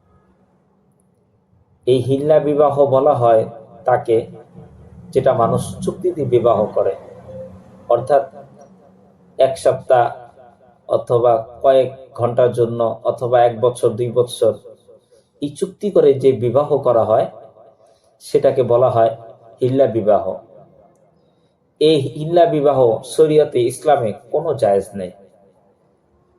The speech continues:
আল্লাহ রাসূল সাল্লাল্লাহু আলাইহি ওয়াসাল্লামের মতে, তার কথা অনুযায়ী,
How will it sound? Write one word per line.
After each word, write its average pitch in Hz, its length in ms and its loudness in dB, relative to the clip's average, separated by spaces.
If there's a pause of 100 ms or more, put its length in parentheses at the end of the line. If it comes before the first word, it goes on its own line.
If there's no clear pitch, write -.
(240)
আল্লাহ 156 200 4
রাসূল 175 280 -2
সাল্লাল্লাহু 160 580 2
আলাইহি 143 200 4
ওয়াসাল্লামের 135 580 2 (1600)
মতে, 127 220 0 (1080)
তার 127 160 2
কথা 131 220 0
অনুযায়ী, 135 640 2